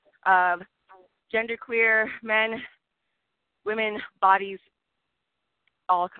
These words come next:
all types, were involved in this action. And it took a lot of work, and it was well organized. And with that, we honor and celebrate Doctor King's legacy, and we continue on with the demands in terms of what's next, how to honor and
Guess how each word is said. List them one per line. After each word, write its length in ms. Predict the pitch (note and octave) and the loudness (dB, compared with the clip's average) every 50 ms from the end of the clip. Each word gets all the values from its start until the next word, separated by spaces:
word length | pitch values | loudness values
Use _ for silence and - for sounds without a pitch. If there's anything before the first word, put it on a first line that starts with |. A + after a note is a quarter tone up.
| _ - | _ -4
all 140 | F#3 F#3 - | -4 -4 -2
types, 280 | - F#3+ D#3+ D#3 _ _ _ _ _ _ _ _ | -2 -4 -4 -4 _ _ _ _ _ _ _ _
were 160 | - G3+ G3 F#3+ | 2 4 4 4
involved 340 | F#3+ F#3 F3+ E3 E3+ E3 | 4 4 4 4 4 4
in 100 | F3 F3 | 0 -8
this 120 | E3 E3 F3+ | -10 -10 -8
action. 460 | - - D3+ - - - E3+ D#3 C#3+ - | -8 -8 -8 -10 -10 -10 -8 -8 -6 -4
And 120 | F3 F#3 F#3+ | -2 -2 -2
it 80 | - | -2
took 100 | - - | -2 2
a 60 | G3 | 4
lot 280 | F3+ F3 F#3+ F#3+ G3 F#3+ | 4 8 8 8 8 8
of 120 | F#3+ F3 | 6 2
work, 160 | F3+ F3 E3+ - | 0 -4 -4 -4
and 140 | F3 E3+ E3 | -8 -8 -8
it 40 | E3 | -8
was 140 | E3+ E3 E3+ E3+ | -8 -8 -2 2
well 160 | F3 E3+ E3+ | 2 2 2
organized. 560 | D#3+ E3 D#3+ E3 D#3+ D3+ C#3 C3+ A2 E3+ _ _ _ _ _ _ - _ - - _ _ - | 2 -2 -4 -6 -8 -8 -8 -8 -10 -12 _ _ _ _ _ _ -20 _ -20 -20 _ _ -6
And 400 | F3 F3+ E3+ E3+ F3 E3+ D#3+ - - _ _ _ _ - | -2 0 2 2 2 0 -2 -6 -8 _ _ _ _ -2
with 160 | - C4 D#4 - | 0 0 2 6
that, 260 | G3+ F#3+ F#3 G#3+ B3 - _ - - - _ _ _ _ _ - | 8 8 8 8 6 0 _ -20 -20 -20 _ _ _ _ _ -8
we 120 | G3 G3+ | -2 0
honor 460 | F#3+ F#3+ F#3+ F#3+ F#3+ F#3 F#3 F#3 F#3+ G3+ _ _ _ - | 2 2 2 2 2 0 0 0 -2 -8 _ _ _ -6
and 120 | - F#3 F#3 - | -6 -6 -2 4
celebrate 540 | G3+ F#3 F#3 F#3 - F3+ F3+ F3 E3 - _ - | 4 6 6 4 2 2 2 2 0 -2 _ -2
Doctor 240 | F#3+ E3+ E3 - F#3 | -2 -2 -2 -2 -12
King's 260 | - - F#3 E3 E3 | -12 -8 -8 -4 2
legacy, 480 | F#3 F3 F3 G#3+ - - D4 D#4+ F#4+ F4+ _ _ _ _ _ _ _ _ _ _ _ _ - | 2 2 2 2 -6 -4 -4 -4 -4 -6 _ _ _ _ _ _ _ _ _ _ _ _ 0
and 80 | G#3+ | 2
we 100 | G#3+ G#3+ | 2 2
continue 400 | - - A#3+ G#3+ - A#3 A3+ A3+ | 2 0 -6 -4 -4 -4 -2 2
on 240 | G#3 G3+ G#3+ G#3 G3+ | 2 4 4 4 2
with 20 | F#3+ | 0
the 180 | F#3+ - F#3 | -2 -4 -6
demands 440 | F3+ E3 E3+ E3+ F#3 G#3+ C#4 D4+ C4 _ _ _ _ _ - - - - - - _ _ - | -6 -4 -4 -2 -2 0 0 0 -2 _ _ _ _ _ -20 -20 -20 -18 -18 -18 _ _ -6
in 160 | - G#3 G3+ | -6 -6 -2
terms 260 | - G#3+ G3 G3+ G3 F#3+ | 0 0 0 0 4 6
of 160 | G3 F#3 F#3+ F3+ G#3+ - - - - _ _ _ - - - _ - | 6 6 6 4 0 -14 -14 -18 -20 _ _ _ -20 -20 -20 _ 2
what's 180 | - A3 - _ - A3 | 2 2 2 _ -2 2
next, 300 | G#3+ F3 C#3 - - - - _ _ _ _ _ _ _ _ | 4 4 4 2 -4 -20 -20 _ _ _ _ _ _ _ _
how 120 | - G#3 G#3 | 6 8 8
to 80 | G#3+ | 8
honor 380 | F#3+ E3 G3 G3+ G3+ G3 G3 F#3+ | 8 6 2 0 -2 -2 -2 -2
and 200 | E3 F3+ F#3 | -4 -6 -10